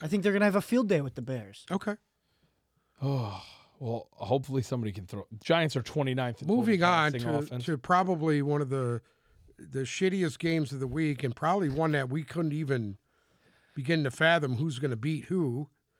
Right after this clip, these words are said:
Speaker 2: I, it depends, I guess, if whoever could run the fucking ball the best.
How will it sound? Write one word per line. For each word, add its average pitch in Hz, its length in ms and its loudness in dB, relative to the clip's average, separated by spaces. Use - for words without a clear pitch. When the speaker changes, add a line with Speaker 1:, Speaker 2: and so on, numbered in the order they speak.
Speaker 2:
I, 127 120 -4
it 131 160 -4
depends, 127 360 -4
I 127 120 -2
guess, 143 300 -4
if 123 100 -8
whoever 202 360 6
could 170 140 -2
run 190 220 4
the 175 60 2
fucking 185 360 -2
ball 185 240 4
the 165 100 -2
best. 185 600 2